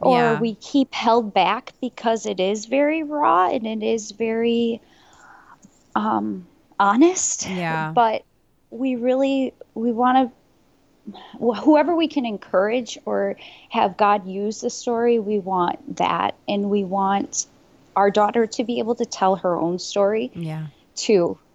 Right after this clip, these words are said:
Speaker 1: and to show
Speaker 2: Yeah.
Speaker 1: her that it's okay.
Speaker 2: Yeah. Yeah, absolutely. Ashley, wow.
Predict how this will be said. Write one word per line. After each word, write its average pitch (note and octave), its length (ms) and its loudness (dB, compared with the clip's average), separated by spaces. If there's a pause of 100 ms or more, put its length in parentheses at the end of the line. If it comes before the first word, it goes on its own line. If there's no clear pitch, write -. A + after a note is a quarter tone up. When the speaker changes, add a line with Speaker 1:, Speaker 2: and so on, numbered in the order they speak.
(160)
Speaker 1:
and F#3 340 -4
to - 300 -6
show G3+ 280 2
Speaker 2:
Yeah. F3+ 60 -4
Speaker 1:
her G3+ 80 2
that F#3 200 0
it's E3+ 160 -6
okay. - 640 -4 (120)
Speaker 2:
Yeah. E3+ 260 -12 (560)
Yeah, E3+ 320 -12 (160)
absolutely. E3 800 -12 (720)
Ashley, F#3 560 -2 (720)
wow. D#3+ 420 0